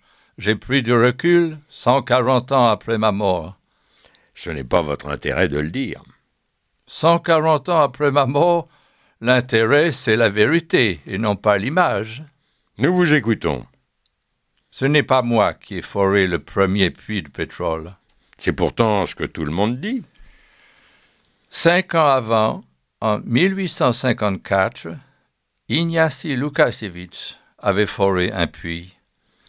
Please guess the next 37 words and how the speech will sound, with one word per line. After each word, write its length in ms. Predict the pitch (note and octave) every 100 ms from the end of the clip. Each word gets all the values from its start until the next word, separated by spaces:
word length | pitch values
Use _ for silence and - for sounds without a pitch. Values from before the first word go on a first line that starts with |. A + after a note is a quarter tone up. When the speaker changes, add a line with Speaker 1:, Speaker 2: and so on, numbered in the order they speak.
| _ _ _
Speaker 1:
C'était 440 | - A#2+ B2 D3 C#3
à 100 | G#2+
Bobryka, 720 | A2 F#3+ E3+ D#3+ - A#2 G#2+
en 80 | F#2
Galicie, 640 | A#2+ D3+ D3 - G2+ F2+ _ _ -
dans 160 | F2+
le 100 | G2
sud 340 | G2 - D#3 D#3 _
de 80 | -
la 120 | B2
Pologne, 580 | B2 C#3 C#3 A2 F#2 F#2+ -
qui 140 | A2
faisait 280 | - G2 A2
partie 400 | A#2 A#2 - C3
de 100 | A2+
l'Empire 440 | A#2 A2+ C3+ A#2+
austro-hongrois 920 | B2+ A2 - A2 - A#2 C3+ C#3 D3 G2+
à 80 |
l'époque. 460 | F2 - F2+ - - _ _ _ _ _ _ _ _ _
Et 100 | G#2+
quelques 460 | - A#2+ D3+ B2
années 260 | B2+ A#2+ B2 -
après, 640 | G2+ - G2 A#2+ F3 A#3+ _
il 140 | A2+
y 60 | G#2
avait 220 | G#2+ G#2+ -
eu 80 |
encore 340 | B2+ A#2 C#3 B2
des 120 | A2
forages 540 | - A#2 A#2 C3+ C3
par 180 | - G#2
d'autres 600 | E2 C3+ D#3 D3+ A#2 G2
ingénieurs, 720 | A2 F2+ G2 F#2 G2 A2+ D3 G3 _ - _
les 240 | A2 G2+ A2
uns 100 | -
au 80 |
Canada 760 | F2+ - A2+ F#2+ F2 F#2 A#2